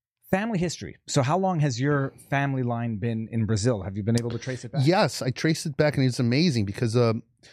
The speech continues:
Speaker 2: uh, and, and that was mind blown,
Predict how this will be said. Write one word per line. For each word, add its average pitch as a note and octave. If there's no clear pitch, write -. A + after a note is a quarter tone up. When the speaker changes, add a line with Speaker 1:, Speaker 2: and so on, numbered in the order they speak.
Speaker 2:
uh, A2+
and, B2+
and A#2
that E3
was B2
mind A#2+
blown, G#2+